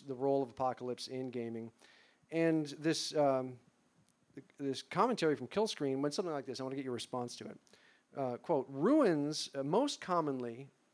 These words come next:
represent the decay of the former civilization's values, and the pleasure of such texts comes from the opportunity to glimpse into the past from a position of moral superiority, often through hindsight." Uh,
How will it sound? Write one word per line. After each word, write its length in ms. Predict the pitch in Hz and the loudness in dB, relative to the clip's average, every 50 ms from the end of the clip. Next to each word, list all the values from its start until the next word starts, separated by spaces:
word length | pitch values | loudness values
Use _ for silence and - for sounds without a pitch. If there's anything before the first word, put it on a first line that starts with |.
| _ _ _ | _ _ _
represent 440 | 151 175 165 170 160 151 170 170 160 | 6 6 6 6 4 4 2 0 0
the 80 | - 139 | -2 -4
decay 540 | 143 135 - - - 202 220 220 220 220 | -4 -6 -6 -8 -4 0 2 4 4 4
of 180 | 196 170 156 139 | 4 2 -2 -4
the 80 | 139 - | -6 -10
former 420 | - - - 165 170 190 196 185 | -8 -2 2 4 4 4 4 2
civilization's 760 | - - 175 156 151 147 131 139 139 139 135 - 127 120 107 | 0 0 -2 0 0 0 0 2 0 0 0 -2 -6 -6 -8
values, 720 | 107 - 135 135 139 139 127 117 113 110 117 98 - - - - - - - - - | -4 2 4 6 6 6 4 0 -4 -10 -12 -14 -14 -16 -16 -18 -20 -20 -20 -14 -2
and 160 | 143 151 160 160 | 0 2 2 2
the 60 | 156 | 0
pleasure 680 | - - - 240 254 285 294 220 160 135 117 - - - | -2 -4 -2 2 4 4 4 4 2 0 0 -2 -2 -4
of 120 | 139 131 | -4 -4
such 360 | - - 175 165 - - - | 2 2 2 2 2 0 -4
texts 540 | - 208 208 185 - - - - - - - - _ - - _ _ _ _ | 2 2 2 2 2 0 -8 -8 -10 -10 -12 -14 _ -20 -20 _ _ _ _
comes 300 | - 180 185 190 190 185 | 4 4 6 6 4 2
from 400 | - - - 165 160 151 147 143 135 | -2 -2 0 2 2 2 2 0 -4
the 140 | 135 139 | -4 0
opportunity 640 | 135 156 208 - 277 254 - 180 143 139 135 139 139 | 2 2 4 4 2 0 2 0 0 0 0 -2 -4
to 140 | - - 123 113 - | -6 -8 -12 -10 -10
glimpse 400 | 120 120 143 180 214 208 - - | -4 0 2 2 2 0 -2 -6
into 300 | - 160 170 190 - 208 | -4 -4 -2 -2 -2 -4
the 80 | 202 202 | -4 -6
past 440 | - 175 175 160 156 151 147 - | -4 -2 -2 0 0 -2 -4 -4
from 120 | - 143 131 | -6 -6 -6
a 60 | 120 | -4
position 460 | - 135 123 120 156 160 160 156 139 | -4 -6 -4 -2 -2 -2 -2 -2 -2
of 120 | 127 120 117 | -2 -4 -4
moral 460 | 120 123 131 143 156 160 160 160 147 | -2 2 4 4 6 6 4 4 2
superiority, 920 | - - - - 139 131 123 120 123 131 165 220 202 - - - - - - - - - - _ | 0 -4 -8 -6 -4 -4 -2 0 0 0 2 2 0 -2 -4 -8 -12 -16 -20 -20 -20 -20 -6 _
often 460 | 147 160 165 156 - 156 147 147 147 | 4 6 6 6 4 -2 -4 -4 -6
through 240 | 139 - 147 147 131 | -8 -6 -6 -4 -4
hindsight." 680 | 110 110 127 120 110 104 - - - - - - - - _ _ _ _ _ _ _ _ _ _ _ _ _ _ _ _ _ _ - 143 156 | -4 -4 -6 -6 -6 -10 -12 -12 -12 -14 -14 -16 -20 -20 _ _ _ _ _ _ _ _ _ _ _ _ _ _ _ _ _ _ -8 -2 0
Uh, 180 | 160 156 147 | 0 0 0